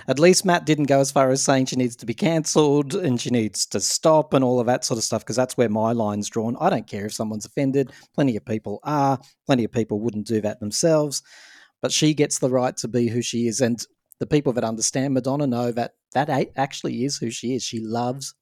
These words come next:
being a brat, and she will never stop. Final comment, Richard. What is your direct message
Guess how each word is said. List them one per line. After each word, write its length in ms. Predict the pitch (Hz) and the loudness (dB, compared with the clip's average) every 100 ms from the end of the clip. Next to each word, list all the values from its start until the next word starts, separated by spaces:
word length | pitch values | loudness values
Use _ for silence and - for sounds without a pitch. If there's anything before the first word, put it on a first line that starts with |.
| - | -4
being 380 | 117 107 104 - - | -2 -2 -6 -8 -10
a 80 | |
brat, 480 | 101 107 101 95 - _ _ - | -10 -8 -8 -10 -16 _ _ -8
and 160 | 117 123 | -4 -2
she 140 | 143 | 0
will 140 | 131 | 0
never 220 | 107 92 95 | -2 -4 -8
stop. 380 | - 73 - _ _ _ _ _ _ _ _ _ _ | -8 -10 -12 _ _ _ _ _ _ _ _ _ _
Final 300 | - 156 151 | 2 4 4
comment, 340 | 143 151 135 135 | 2 2 2 2
Richard. 360 | 135 143 135 - _ | 2 2 0 -2 _
What 440 | - 139 139 160 - | -14 0 2 2 -2
is 200 | 269 131 | -2 0
your 180 | 143 131 | 6 6
direct 480 | 110 123 123 156 - | 6 2 2 0 2
message 580 | 143 139 127 107 - | 2 4 2 -2 -6